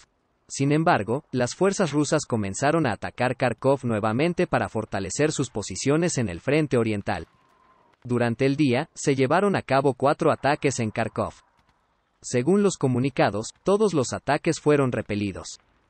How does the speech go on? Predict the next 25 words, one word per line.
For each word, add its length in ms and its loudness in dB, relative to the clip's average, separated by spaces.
Se 180 -2
dice 280 0
que 140 0
el 80 0
ejército 520 -2
ucraniano 560 -2
envió 280 2
una 180 2
gran 220 -2
cantidad 500 -2
de 120 -2
sistemas 520 -2
de 100 -2
lanzamiento 640 -2
de 120 -2
cohetes 480 2
enviados 480 2
por 180 -4
países 440 -2
occidentales 840 -2
a 60 2
la 120 -2
frontera 500 0
de 100 0
Luhansk. 360 -4